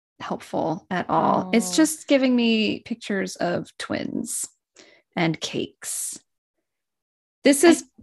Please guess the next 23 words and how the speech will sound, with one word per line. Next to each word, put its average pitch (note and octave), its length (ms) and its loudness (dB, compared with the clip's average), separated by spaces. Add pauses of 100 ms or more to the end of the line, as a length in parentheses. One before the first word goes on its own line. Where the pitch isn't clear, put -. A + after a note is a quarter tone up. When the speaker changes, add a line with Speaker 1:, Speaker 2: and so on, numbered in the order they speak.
(300)
Speaker 1:
what B3+ 260 6
kept C4+ 240 2
happening B3+ 580 6
every A3+ 220 2
time B3 220 0
I A3+ 80 2
tried A3+ 340 -2
to A3+ 140 -4
research G#3+ 640 -4
whether G3+ 280 -2
it - 100 -6
was G#3+ 180 -6
possible, F#3+ 920 -4 (760)
whether C#4+ 260 8
what C4 180 6
happens C4 380 4
in A#3 80 4
the A3 60 0
movie G#3+ 260 -2
is G3 120 -4
possible. F#3+ 800 -4 (840)
Speaker 2:
Um, F#3+ 720 -4
Speaker 1:
And G3 880 0